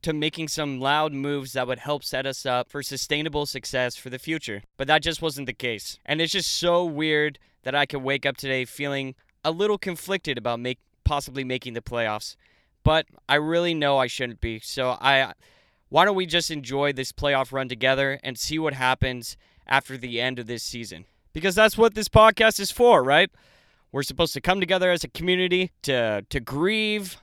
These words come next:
the losses that we experience on the field, but we're also to come together as a community to enjoy what's happening, especially after the type of season this twenty twenty year has had for us. I think at the end of the day, the only thing we could do now is just trust that Farhan Zaidi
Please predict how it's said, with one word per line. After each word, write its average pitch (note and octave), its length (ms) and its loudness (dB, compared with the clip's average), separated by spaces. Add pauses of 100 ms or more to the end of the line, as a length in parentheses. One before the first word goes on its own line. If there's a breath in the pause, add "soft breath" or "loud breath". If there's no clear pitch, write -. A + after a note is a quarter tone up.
the D#3 140 0
losses F3+ 680 2
that E3+ 120 0
we F3+ 120 4
experience F3 460 -2
on E3+ 100 -4
the E3 80 -6
field, F3 340 -2
but D#3 100 6
we're D#3 140 0
also F3+ 240 0
to D#3+ 100 -6
come E3 240 -4
together D3+ 320 0
as C#3+ 160 -4
a C3 60 -10
community C#3+ 560 -4 (260 soft breath)
to D#3+ 140 2
enjoy D3 460 0
what's B2 200 -2
happening, G2+ 400 -4
especially G3+ 540 0
after D3+ 400 2
the B2 100 -6
type C#3+ 300 -2
of B2 240 0
season D#3 720 -2
this C#3+ 180 0
twenty D#3 380 -4
twenty D3 520 -4
year C#3 360 2
has C3 240 0
had C3+ 240 0
for C#3 160 0
us. C3+ 280 0 (320)
I D#3+ 80 -4
think F#3 200 2
at E3 100 4
the D3+ 140 -2
end D3 120 0
of D3+ 60 0
the C#3 80 -4
day, C#3+ 320 2 (300 soft breath)
the D3+ 80 -4
only F#3+ 160 2
thing F3+ 160 0
we D3 100 -2
could C3+ 140 0
do C#3+ 120 -2
now C3+ 340 4
is C3+ 180 -4
just C3 180 -8
trust E3 320 0
that C3 180 -2
Farhan E3 380 2
Zaidi C3+ 460 0